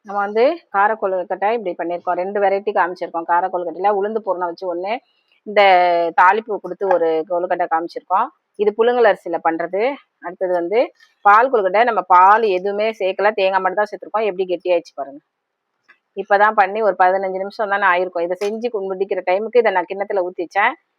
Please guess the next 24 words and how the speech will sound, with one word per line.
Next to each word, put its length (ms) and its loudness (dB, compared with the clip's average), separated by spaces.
இதுவே 300 6
போதும், 360 -2
கிண்ணத்துல 420 0
ஊத்தி 300 -4
சாப்பிட்றதுக்கு. 480 0
இது 80 -4
நல்லா 280 4
ஊறி 340 0
நல்லா 320 4
இருக்கும் 260 2
சாப்பிட்றதுக்கு. 480 -4
அது 160 2
இன்னைக்கு 320 -2
செஞ்சு 300 0
நாளைக்கு 300 2
சாப்பிட்டா 240 -8
இன்னும் 200 -6
நல்லா 160 2
இருக்கும். 220 -4
நம்ம 160 -2
பிரசாதமா 500 -2
செய்யறதுனால 500 -4
உடனே 260 2
எடுத்துக்கலாம். 500 -4